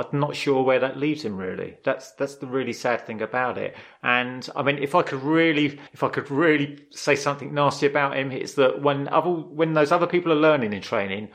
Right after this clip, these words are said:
all he's doing is looking at nutmegs in training, putting the ball through someone's leg for a laugh.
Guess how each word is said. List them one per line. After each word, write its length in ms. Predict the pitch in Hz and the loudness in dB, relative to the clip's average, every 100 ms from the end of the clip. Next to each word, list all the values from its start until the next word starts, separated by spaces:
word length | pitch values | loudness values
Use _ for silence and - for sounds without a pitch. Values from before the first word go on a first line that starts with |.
| - | -4
all 200 | - 139 | 2 4
he's 160 | 135 117 | 2 2
doing 240 | 110 101 | 2 2
is 160 | 101 98 | 0 -2
looking 280 | 117 - 107 | -2 0 -4
at 140 | 107 | -2
nutmegs 540 | 120 - 107 98 - 110 | -2 -4 -6 -8 -8 -12
in 100 | 95 | -10
training, 480 | - 110 95 92 90 | -8 -8 -8 -10 -14
putting 220 | - 117 | -10 -10
the 40 | 98 | -8
ball 200 | - 101 | -8 -8
through 140 | - | -8
someone's 340 | - 104 98 104 | -8 -8 -6 -8
leg 180 | 98 | -8
for 140 | - 113 | -8 -6
a 40 | |
laugh. 380 | 120 120 101 - | 0 0 -2 -10